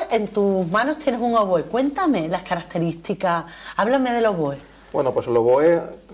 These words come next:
Speaker 2: es un instrumento aparentemente ya precioso, ya, ya tiene un
Speaker 1: Mira, si lo
Speaker 2: aspecto
Speaker 1: dejamos fijo,
Speaker 2: Sí.
Speaker 1: eh, quizá lo podamos ver un poquito mejor. Mm, y si no, ve, ve contándonos, ve contándonos.
Speaker 2: Bueno, tiene una, unas dimensiones, eh,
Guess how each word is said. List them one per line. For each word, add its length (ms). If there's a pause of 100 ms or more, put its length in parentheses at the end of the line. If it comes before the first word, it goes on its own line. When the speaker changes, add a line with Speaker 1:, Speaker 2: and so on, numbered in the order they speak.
(120)
Speaker 2:
es 160
un 60
instrumento 680 (120)
aparentemente 680
ya 160
precioso, 640
ya, 240 (180)
ya 80
tiene 200
un 60
Speaker 1:
Mira, 120
si 160
lo 80
Speaker 2:
aspecto 40
Speaker 1:
dejamos 400
fijo, 460 (320)
Speaker 2:
Sí. 200
Speaker 1:
eh, 280
quizá 540
lo 200
podamos 360
ver 160
un 100
poquito 340
mejor. 340 (880)
Mm, 380
y 60
si 160
no, 140
ve, 140
ve 180
contándonos, 600
ve 80
contándonos. 260
Speaker 2:
Bueno, 180
tiene 140
una, 80
unas 220
dimensiones, 920
eh, 260